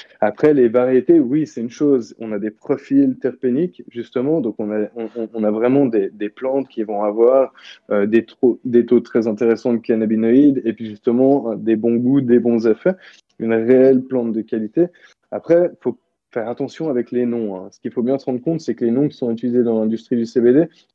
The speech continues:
il n'y en a aucun qui a du sens. Parce qu'en fait, comme c'est des croisements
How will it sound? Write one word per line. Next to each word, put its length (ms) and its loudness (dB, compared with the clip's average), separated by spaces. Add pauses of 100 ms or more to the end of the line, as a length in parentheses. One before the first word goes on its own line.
(140)
il 60 -2
n'y 60 2
en 40 6
a 160 0
aucun 520 0 (140)
qui 100 -2
a 60 2
du 100 -2
sens. 480 -6
Parce 160 -6
qu'en 140 -2
fait, 280 0 (200)
comme 260 2
c'est 340 0
des 120 2
croisements 800 -2